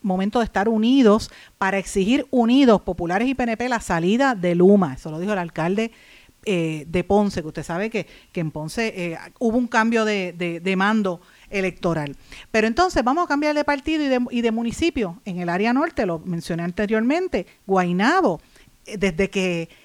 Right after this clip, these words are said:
Eduardo O'Neill, el alcalde de Guaynabo, vino a este programa la semana pasada a hacer unas expresiones que después emitió en un comunicado de prensa y la publicaron todos los periódicos,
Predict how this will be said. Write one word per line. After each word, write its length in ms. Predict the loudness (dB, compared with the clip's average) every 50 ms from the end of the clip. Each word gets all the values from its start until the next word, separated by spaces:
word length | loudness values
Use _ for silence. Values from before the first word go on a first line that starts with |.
| -20 _ _
Eduardo 440 | 0 0 2 2 2 2 2 0 0
O'Neill, 240 | 0 0 0 0 0
el 80 | -2
alcalde 340 | -4 -6 -6 -4 -4 -2 0
de 40 | 0
Guaynabo, 360 | 0 0 0 0 0 0 0
vino 280 | 0 2 2 4 4 2
a 20 |
este 200 | 2 2 0 -2
programa 520 | -2 0 -2 -2 -2 -2 -2 -2 -2 -2 -4
la 80 | -4 -6
semana 340 | -6 -4 -4 -2 -2 0 2
pasada 640 | 2 2 2 2 2 4 4 4 2 2 0 -4 -8 _ -20 -20 -20 -20 -20 -20 -14 _
a 100 | -6 -6
hacer 260 | -4 -2 -2 -2 0
unas 180 | 0 0 0 0
expresiones 640 | -2 -4 -6 -2 -2 -2 0 0 0 0 0 0 0
que 140 | 0 0
después 340 | 0 0 0 0 0 0 2
emitió 340 | 2 0 0 0 0 0 0
en 60 | 0
un 100 | 0 -2
comunicado 600 | -4 -4 -2 -2 -2 -4 -2 0 0 2 2 2
de 100 | 0 0
prensa 300 | 0 0 0 0 0 0
y 40 | 0
la 120 | 0 0
publicaron 580 | 0 0 0 0 0 0 2 2 2 2 0 0
todos 220 | 0 0 0 2
los 100 | 0 -2
periódicos, 640 | -2 -2 0 2 4 4 4 4 2 -2 -2 -4 -6